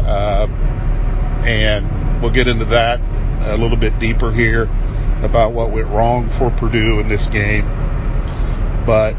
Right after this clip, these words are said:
uh, just off the top, this is, uh,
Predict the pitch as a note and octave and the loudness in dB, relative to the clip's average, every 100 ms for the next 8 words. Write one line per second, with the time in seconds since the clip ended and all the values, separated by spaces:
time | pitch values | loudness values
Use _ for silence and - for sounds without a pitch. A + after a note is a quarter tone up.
0 | - - A#2 G#2 G#2 G2 - - - - | -4 0 2 2 0 -2 -4 -4 -4 -4
1 | - - - B2+ D#3 D3 C#3+ C3 - C#3+ | -4 -4 2 2 2 0 0 -4 0 2
2 | C#3+ D3 - B2 - B2 A2 G2+ C3 A#2 | 2 0 0 0 0 -2 -2 -2 0 2
3 | A2 G#2 | 2 0